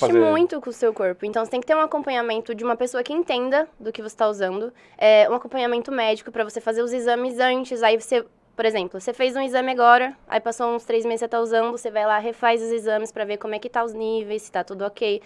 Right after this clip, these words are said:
Speaker 2: Se não tiver, você para. Se tiver, depende do seu objetivo, né? Porque se você não for ser fisiculturista, eu acho que não é necessário você usar anabolizante. É... e aí, se tiver tudo ok, você continua, mas sempre com bom acompanhamento com alguém que entenda.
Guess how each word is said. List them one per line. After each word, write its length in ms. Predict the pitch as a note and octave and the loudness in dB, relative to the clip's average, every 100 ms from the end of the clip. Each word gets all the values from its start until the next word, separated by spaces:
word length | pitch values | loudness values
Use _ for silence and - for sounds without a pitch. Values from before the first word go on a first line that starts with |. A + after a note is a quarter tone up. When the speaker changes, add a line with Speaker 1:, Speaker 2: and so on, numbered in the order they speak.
| - _ | -14 _
Speaker 2:
Se 140 | - E4 | -4 -2
não 140 | C#4 | 0
tiver, 320 | D#4 C4 A3+ | -2 0 0
você 160 | G#3 C4+ | 0 -4
para. 420 | D4 B3+ A#3 C4 | 4 6 6 2
Se 180 | - F#4 | -4 -8
tiver, 420 | F#4 C#4+ A#3 G#3+ G#3+ | -6 0 2 2 -2
depende 400 | G#3+ G#3+ A3 G#3 | -8 -4 -6 -4
do 80 | A3 | -6
seu 160 | A3 | -6
objetivo, 500 | G#3 G#3+ C#4 - D#4 | -6 -6 -8 -6 -6
né? 160 | E4 E4 - | -4 -6 -6
Porque 160 | - | -6
se 80 | F#4 | -4
você 180 | D4 D4 | -4 0
não 100 | D#4 | -2
for 180 | D4+ A#3+ | 0 -4
ser 160 | A#3 G#3+ | -4 -6
fisiculturista, 720 | A3+ A#3+ B3 C4 B3+ D4 C#4+ | -8 -8 -8 -6 -6 -4 -2
eu 100 | C4 | 0
acho 160 | C4 | -2
que 140 | - F4+ _ - | -4 -10 _ -12
não 100 | D#4+ | -2
é 60 | E4+ | 0
necessário 500 | E4 A#4 B4 B3+ A#3 | 0 -2 0 0 0
você 180 | B3+ D4+ | -6 -6
usar 220 | D4 C4 | -2 0
anabolizante. 600 | A3+ A3+ C4 E4+ G#3 - _ _ - - - - | 0 -2 -6 -6 -8 -12 _ _ -20 -20 -20 -18
É... 560 | - G#3+ G#3+ G#3+ G#3 G3+ - | 0 4 6 6 4 0 -2
e 80 | F#3 | 4
aí, 220 | D4+ C#4 | 4 2
se 120 | - | -4
tiver 220 | G#4+ E4 | -4 -4
tudo 200 | F4 B3+ | -4 -4
ok, 200 | C4 C4+ C#4+ | -6 -6 -8
você 200 | D#4+ E4 | -8 -6
continua, 380 | E4 F4+ F4+ | -4 -2 -2
mas 160 | C4 B3+ | 0 -2
sempre 260 | C#4 C#4+ E4+ | -4 -4 -2
com 180 | F4+ E4 | -2 2
bom 280 | B3+ B3+ D4 | 2 2 0
acompanhamento 540 | C#4+ C4+ C4 A#3+ A#3 | -4 -4 -4 -4 -4
com 80 | B3+ | -2
alguém 180 | B3+ B3+ | -2 -4
que 120 | D#4+ | -4
entenda. 520 | A4+ - A#3+ G#3 F3+ | -4 -4 -2 -4 -6